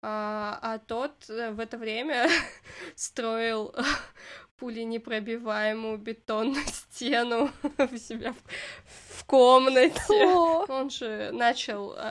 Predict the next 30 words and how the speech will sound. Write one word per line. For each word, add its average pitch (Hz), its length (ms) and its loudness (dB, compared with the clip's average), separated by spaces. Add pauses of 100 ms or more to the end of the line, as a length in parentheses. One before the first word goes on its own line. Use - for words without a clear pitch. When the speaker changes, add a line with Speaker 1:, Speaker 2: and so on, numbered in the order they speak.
(180)
Speaker 1:
отгораживаться 226 800 -2
от - 140 -16
мира, 247 540 -6 (480)
и, 208 760 -6
м, - 260 -16 (240)
Speaker 2:
Господи, 226 280 -2
Speaker 1:
да. 214 280 2
Speaker 2:
шизоид. 202 720 4
Speaker 1:
Вот. 226 360 -6 (140)
И 247 160 -10
он 233 200 -10
такой: 226 260 -12
"Да, 311 440 -6
конечно, 233 480 -8
я 226 60 -10
тебя 233 320 -14
помню". 247 800 -10 (520)
А, 220 760 -10 (1300)
и - 120 -20
он 233 220 -20 (580)
такой - 280 -20
говорит: 233 260 -20
"Ну 269 120 -16
че - 280 -12
ты, 415 140 -8
типа, - 320 -16
я 226 200 -6
вот 220 140 -10
женился, 277 540 -8
приезжай 220 520 -8